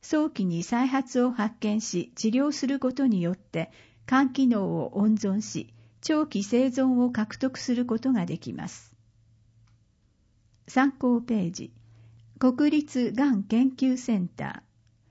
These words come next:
ー、がん対策情報センター、がん情報サービス、肝細胞がん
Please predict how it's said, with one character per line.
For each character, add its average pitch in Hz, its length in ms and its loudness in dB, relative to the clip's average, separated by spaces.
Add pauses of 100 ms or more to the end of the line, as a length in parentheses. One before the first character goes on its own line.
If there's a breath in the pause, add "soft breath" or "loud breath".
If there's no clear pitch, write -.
(280)
ー、 - 20 2
が 262 160 4
ん 208 260 -2
対 269 220 0
策 285 340 -2
情 240 260 2
報 247 260 0
セ 233 180 -2
ン 185 100 -2
タ - 340 -10 (1300)
ー、 - 20 0
が 269 140 4
ん 226 140 4
情 226 240 2
報 262 240 -2
サ 233 240 -4
ー 190 60 -4
ビ 190 120 -8
ス、 - 260 -12 (560)
肝 285 260 2
細 269 240 0
胞 220 360 -2
が 120 140 -10
ん - 140 -14